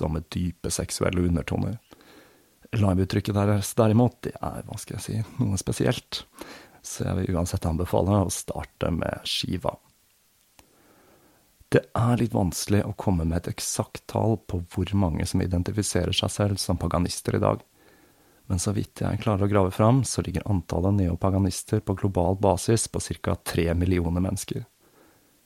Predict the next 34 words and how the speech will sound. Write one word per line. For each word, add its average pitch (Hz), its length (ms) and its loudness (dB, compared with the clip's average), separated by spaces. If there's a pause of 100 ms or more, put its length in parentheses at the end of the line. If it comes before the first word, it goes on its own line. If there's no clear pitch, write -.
(400)
I 98 160 2
England 95 480 4
er 85 80 2
det 87 140 0
litt - 140 -6
i 101 80 2
overkant 95 400 -2
av - 80 -8
femti 98 520 -2
tusen 107 440 2
som 90 200 0
identifiserer 87 640 0
seg 90 160 -2
som 101 160 0
paganister 98 640 2
per 82 240 0
to 95 240 -4
tusen 92 320 -2
og - 80 -2
elleve, 92 320 -2 (720)
og 98 160 2
av 107 80 2
disse 120 400 2
så - 140 0
er - 160 -4
elleve 90 260 -2
tusen 92 320 0
wicca, - 300 -2 (680)
et - 160 -4
tall 87 160 2
som - 160 -6
sikkert 82 320 -4
er - 80 -4
høyere 90 380 0